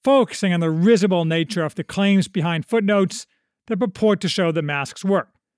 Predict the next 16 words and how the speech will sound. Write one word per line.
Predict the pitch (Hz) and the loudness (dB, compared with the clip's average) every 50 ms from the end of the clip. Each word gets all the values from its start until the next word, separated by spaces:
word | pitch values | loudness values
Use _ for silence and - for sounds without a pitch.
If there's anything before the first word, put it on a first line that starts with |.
| _ _ _ _ _ _ _ _ _ _ _ | _ _ _ _ _ _ _ _ _ _ _
I | - 240 277 | 0 0 0
could | - - 277 220 | 2 0 0 0
note | 202 170 160 160 170 - _ _ _ _ _ _ | 0 0 0 -2 -4 -6 _ _ _ _ _ _
how | - 226 | -4 -2
the | 208 196 175 | 0 0 0
C | - - 247 240 | 0 2 2 4
D | 226 220 | 4 2
C | - - 247 240 | 2 2 2 2
ignores | 240 185 190 202 196 208 226 262 269 233 165 113 101 - | 2 2 4 4 6 6 6 6 6 4 2 0 -4 -8
the | - - 175 | -8 -8 -8
few | - - - 262 285 269 | -4 0 2 4 4 4
rigorous | 214 196 208 202 196 220 196 - | 4 4 4 4 2 2 0 0
studies | - 208 190 175 180 165 139 | -2 -2 -2 0 0 -2 -2
done | 131 175 170 175 175 | -2 -2 -2 -2 -2
so | - - 202 208 196 | -2 -2 -2 -2 -2
far | - - 160 147 143 143 151 147 | -2 -4 -4 -4 -4 -4 -6 -6